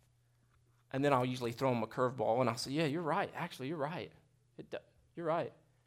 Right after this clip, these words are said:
You can kinda look and see their face, like, "Yeah." I say, "You're right." Yeah. No, Jesus in Mark chapter twelve, he, he was in the treasury, and,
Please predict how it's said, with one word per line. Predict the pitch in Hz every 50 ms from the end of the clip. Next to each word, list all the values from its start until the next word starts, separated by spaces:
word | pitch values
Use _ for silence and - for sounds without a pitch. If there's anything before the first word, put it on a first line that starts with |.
| _ _ _ _ _ _ _ _ _ _ _ -
You | 131 127
can | 151 131
kinda | 113
look | 113 120 117
and | 113 - - _
see | - - 131 120
their | 117 113
face, | - 95 107 127 123 131
like, | 117 101 - - _ -
"Yeah." | 185 202 214 165 120 - - - - - - _ _ _ _ _ _ _ _ _ _ _ _ _ -
I | 160
say, | 196 208
"You're | 233 254 208
right." | 165 147 151
Yeah. | 160 - - - - - - - -
No, | 170 151 180 196 185
Jesus | 175 156 226 262 269 240 214 208 170 -
in | 180 156
Mark | 160 180 190 -
chapter | - 202 180 170 - 147
twelve, | 131 - 165 170 175 165 151 131
he, | 143 165
he | 160 147 151 160 190
was | 175 175
in | 196
the | 151 127
treasury, | - - 180 175 175 160 147 147 147 143 147 147
and, | 135 127 131